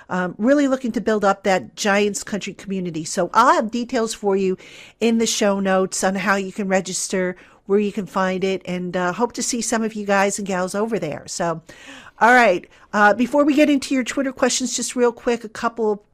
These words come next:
pieces of news. For those who haven't heard, Mike Glennon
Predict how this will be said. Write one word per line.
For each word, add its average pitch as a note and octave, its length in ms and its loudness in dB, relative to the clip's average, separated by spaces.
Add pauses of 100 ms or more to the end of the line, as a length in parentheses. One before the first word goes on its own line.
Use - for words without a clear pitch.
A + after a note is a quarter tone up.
(260)
pieces A#3 520 -6
of F#3 120 -4
news. G#3+ 540 0 (420)
For G#3+ 100 -2
those A3 240 2
who A#3 100 -2
haven't G#3 280 -4
heard, G#3 440 -2
Mike G3+ 400 -2
Glennon A3+ 600 -2